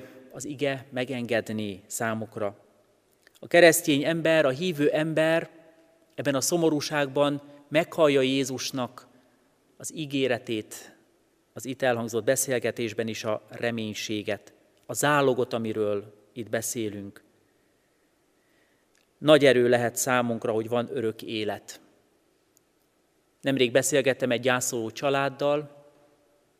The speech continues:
készülnek a temetésre, nagyon frissen, most ők is úgy ünneplik a húsvétot, úgy emlékeznek rá,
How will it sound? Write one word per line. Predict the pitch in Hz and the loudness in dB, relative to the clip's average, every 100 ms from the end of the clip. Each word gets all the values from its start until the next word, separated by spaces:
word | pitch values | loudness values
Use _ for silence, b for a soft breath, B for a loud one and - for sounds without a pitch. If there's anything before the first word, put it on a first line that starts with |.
| _ | _
készülnek | - 123 - 117 110 | -6 -6 -4 -6 -6
a | 104 | -8
temetésre, | 127 131 127 135 123 - 139 139 _ _ _ _ | -8 -6 -6 -6 -10 -10 -12 -14 _ _ _ _
nagyon | 123 120 113 | -10 -8 -10
frissen, | - 123 - 143 143 147 - | -8 -8 -6 -4 -6 -8 -12
most | - 110 - | -16 -12 -6
ők | 123 123 | -6 -6
is | - | -10
úgy | 143 127 | -8 -6
ünneplik | 127 131 123 127 120 - - b b b b | -6 -4 -6 -6 -8 -8 -20 b b b b
a | - | -14
húsvétot, | 110 135 - 131 127 113 120 | -10 -8 -6 -4 -4 -6 -6
úgy | 120 | -2
emlékeznek | 127 120 117 123 113 117 110 | 0 0 -2 -4 -6 -8 -10
rá, | 123 120 123 | -6 -6 -6